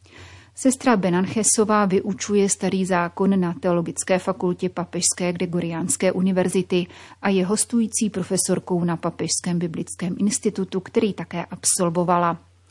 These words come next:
Ještě předtím vystudovala v Barceloně anglistiku a germanistiku. Padesátiletý Daniel Aráza vystudoval žurnalistiku a teologii a dále se specializoval na rozhlas a televizi.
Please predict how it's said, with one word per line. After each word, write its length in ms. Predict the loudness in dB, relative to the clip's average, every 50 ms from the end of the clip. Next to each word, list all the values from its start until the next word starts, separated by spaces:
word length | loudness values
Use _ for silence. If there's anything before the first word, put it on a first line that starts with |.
| -20 -20 -20 -20 -16 -6 -2
Ještě 340 | 0 0 0 0 -2 -2
předtím 540 | -2 0 -2 -2 -2 -2 -6 -2 0 2 4
vystudovala 600 | 4 2 2 2 0 2 2 2 2 0 0 -2
v 80 | -2 -2
Barceloně 680 | 0 0 0 0 -2 -2 -2 0 0 2 2 0 0 0 0
anglistiku 920 | 2 4 4 4 2 2 0 -2 -2 -2 -2 -4 -4 -4 -4 -4 -4 -4
a 60 | -2
germanistiku. 1000 | -2 0 0 0 2 2 2 2 2 0 -2 -2 -2 -2 -2 0 0 -2 -2 -2 -8 _ _ _ _ _ _ _ _ -20 -20 -20 -20 -20 -20 -20 -8
Padesátiletý 920 | -4 -2 0 0 2 2 2 2 2 2 2 2 2 2 0 0 0 0 2
Daniel 500 | 2 2 2 4 2 2 2 0 0 -2 -2
Aráza 440 | -2 -2 0 0 0 0 0 0
vystudoval 680 | 0 0 0 -2 -2 -2 0 0 0 0 0 2 2 0
žurnalistiku 1000 | 0 0 -2 0 0 -2 -2 -2 -2 -2 -2 -2 -2 -4 -2 0 0 0 0 -2
a 60 | -4
teologii 760 | -2 0 2 4 6 6 6 6 4 4 4 4 4 2 0 -2 -10 -20 -20 -14 -8
a 80 | -4 -2
dále 240 | 0 2 2 2 0 2 2
se 100 | 2 2
specializoval 920 | 2 0 -2 -4 0 2 2 4 4 4 2 2 2 2 2 4 4 4
na 160 | 2 2 2
rozhlas 520 | 0 0 0 0 0 -2 0 0 0 -2 -2
a 80 | -4
televizi. 600 | -2 0 2 2 4 4 4 4 4 2 0 -2